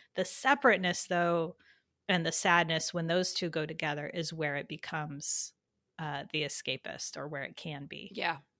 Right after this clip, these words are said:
Speaker 1: Or the victim, you know, of like, "This is just happening to me. I'm so much more sensitive than everybody else."
Speaker 2: Yep.
Speaker 1: And there's almost a little bit of narcissism in there, dare I say, in a weird way.
Speaker 2: Yeah.
Speaker 1: Um, that can be part of that mix.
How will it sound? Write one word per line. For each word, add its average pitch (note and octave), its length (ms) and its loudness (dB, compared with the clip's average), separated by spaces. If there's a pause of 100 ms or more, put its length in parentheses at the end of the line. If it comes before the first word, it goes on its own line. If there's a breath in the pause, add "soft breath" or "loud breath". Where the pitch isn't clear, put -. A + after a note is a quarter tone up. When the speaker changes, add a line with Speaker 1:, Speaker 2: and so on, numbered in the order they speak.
(220)
Speaker 1:
Or F#3+ 120 10
the E3+ 80 6
victim, D3+ 540 -6 (180)
you E3+ 120 -2
know, D3+ 120 -2
of D#3 160 -8
like, E3 240 -2
"This F#3 200 2
is G3 120 2
just F#3 360 4
happening E3+ 440 2
to - 140 -4
me. D3+ 460 -4
I'm E3 400 2 (500 loud breath)
so A3+ 320 10
much A#3 320 10
more G3+ 160 4
sensitive F3 560 0
than D#3 160 -4
everybody E3 580 0
else." - 460 -6
Speaker 2:
Yep. C#3+ 280 0
Speaker 1:
And D3+ 500 -4 (800)
there's D3+ 320 -2
almost D3+ 360 -4
a D#3+ 60 -4
little D#3 220 -4
bit D#3+ 140 -2
of D#3 120 -4
narcissism A#3 720 -2
in B3+ 120 6
there, B3 240 6
dare A#3+ 200 2
I A#3+ 100 2
say, G#3+ 260 -2
in G#3+ 100 0
a G3+ 60 -2
weird G3 260 -2
way. G3 320 -2 (100)
Speaker 2:
Yeah. D3+ 300 2 (220)
Speaker 1:
Um, F3 440 4 (460)
that F3+ 180 6
can F#3+ 120 -2
be E3 100 -2
part E3 260 0
of D#3+ 100 -4
that D3+ 220 -2
mix. - 460 -4